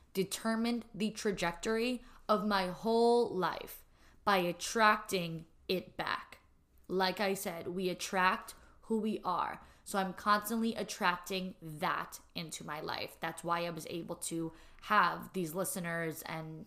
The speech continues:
clients and whatnot. So if you're putting your energy into your insecurities right there, that can tell you why you are attracting maybe unsuccessful, you know, missed opportunities or unhealthy relationships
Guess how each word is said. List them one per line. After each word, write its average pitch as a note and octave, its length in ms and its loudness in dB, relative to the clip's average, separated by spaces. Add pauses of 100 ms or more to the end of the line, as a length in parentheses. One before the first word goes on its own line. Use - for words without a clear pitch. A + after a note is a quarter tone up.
(100)
clients E3 540 -2
and D#3 120 -8
whatnot. - 420 -8 (400)
So - 180 -2
if - 180 -2
you're A#3+ 140 4
putting C#4+ 380 -4
your A#3+ 180 -2
energy G3+ 560 -2
into G#3+ 300 -4
your F#3+ 320 2
insecurities F#3 920 0
right F3 240 -4
there, F#3+ 440 2 (260)
that A#3 260 4
can A3+ 200 -8
tell B3+ 300 2
you E3+ 360 -2 (280)
why G3 400 6
you G#3+ 220 2
are F#3+ 100 4
attracting E3+ 760 0 (420)
maybe F3+ 460 2 (440)
unsuccessful, F#3 1160 2
you F3 80 0
know, E3+ 100 -2
missed F3+ 400 -2
opportunities E3+ 960 -2 (320)
or E3+ 260 -2
unhealthy A3 500 0
relationships F3+ 960 -2